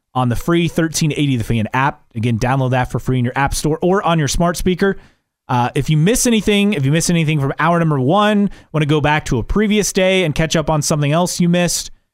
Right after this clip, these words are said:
you can always download the show on your favorite podcasting platform. Yesterday's show already up. Today's show will be up around ten, ten thirty this morning. Uh, download it for free, Apple Podcasts, Spotify, or wherever you listen to podcasts.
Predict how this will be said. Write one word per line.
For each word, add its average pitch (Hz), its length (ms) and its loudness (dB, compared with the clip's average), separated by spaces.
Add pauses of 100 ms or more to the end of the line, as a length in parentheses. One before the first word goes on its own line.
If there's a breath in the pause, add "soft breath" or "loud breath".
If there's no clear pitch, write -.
(160)
you 127 80 -2
can 139 60 2
always 143 260 0
download 156 380 2
the 147 80 0
show 147 220 2
on 135 100 0
your 120 80 0
favorite 139 300 -2
podcasting 143 640 -2
platform. 160 540 0 (340 loud breath)
Yesterday's 139 440 2
show 143 220 2
already 135 300 2
up. 143 200 0 (240 soft breath)
Today's 131 280 2
show 135 200 0
will 131 80 0
be 127 140 2
up 139 180 -2
around 120 400 0 (320 soft breath)
ten, 151 180 2
ten 147 200 0
thirty 143 240 0
this 123 220 -2
morning. 202 360 2 (340 soft breath)
Uh, 104 200 0
download 151 420 0
it 156 120 0
for - 120 -6
free, 147 280 0
Apple 147 320 0
Podcasts, 143 640 0
Spotify, 123 680 0 (360 soft breath)
or 117 180 -2
wherever 123 560 0
you 117 160 0
listen 123 300 0
to - 40 -6
podcasts. 113 540 0